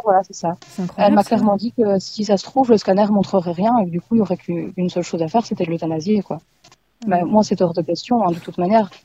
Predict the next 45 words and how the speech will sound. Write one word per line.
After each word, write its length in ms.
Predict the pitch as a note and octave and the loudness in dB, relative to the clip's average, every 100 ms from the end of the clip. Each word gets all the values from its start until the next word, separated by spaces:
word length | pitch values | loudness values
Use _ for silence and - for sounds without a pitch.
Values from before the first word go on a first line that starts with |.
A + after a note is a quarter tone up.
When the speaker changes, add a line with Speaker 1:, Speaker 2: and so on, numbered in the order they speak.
| - - - | -18 -8 2
Speaker 1:
Enfin, 160 | F#3 - _ _ | 2 2 _ _
si 160 | - A#3 | -2 4
j'avais 200 | A3 G#3 | 4 4
vu 140 | G#3 | 2
qu'elle 160 | - - | 0 0
souffrait 380 | - G3 - F3+ | -2 -6 -4 -6
trop, 260 | - B3 | 0 2
oui, 180 | A3+ A3+ | 2 2
bien 180 | G3+ F3+ | 0 0
évidemment, 480 | E3+ E3 F#3 A#3+ A#3+ | 0 -2 0 2 2
mais 120 | F3+ | 2
là, 100 | G3+ | 0
elle 140 | G3 G3 | -2 -8
passait 220 | - F3 F3+ | -8 -6 -4
quand 100 | F3+ | -2
même 140 | F3+ | -2
du 140 | F3 | -2
temps 240 | E3+ G#3+ G#3 | 0 0 0
avec 240 | F3 - | -2 -4
nous, 180 | A3 A#3 | -2 0
elle 80 | F#3+ | -2
était 140 | E3 | -4
quand 100 | F#3 | -4
même 160 | F3 E3 | -4 -2
en 80 | D#3+ | -6
forme, 460 | - A3 G#3+ G3+ | 0 2 4 2
c'est 200 | - - | -6 -8
juste 220 | F3 A3+ - | -4 -6 -4
qu'elle 120 | F3+ | -8
s'urinait 400 | - G3 F#3+ F#3 | -4 -4 -2 -2
constamment 380 | F#3 - E3 D#3+ | -4 -6 -6 -6
dessus, 260 | E3 - | -6 -6
quoi. 160 | A3+ G#3+ | -2 -2
Speaker 2:
Ouais. 160 | G#3+ F#3+ - - - _ _ _ _ _ _ - | -2 -6 -10 -20 -20 _ _ _ _ _ _ -4
Speaker 1:
Mais, 160 | G3+ F#3+ | 2 4
euh, 120 | F3+ | 4
le 100 | F3+ | 4
jour 220 | G3 A3+ | 2 2
de 60 | G3 | 2
Noël, 320 | F#3 G3+ A3 | 2 2 2
par 180 | G#3 F3+ | 0 -6
contre, 400 | - G#3 G#3 - | -4 -2 -2 -4
euh, 160 | F3 E3 | -4 -2
donc 180 | E3+ | -4
de, 120 | E3 | -2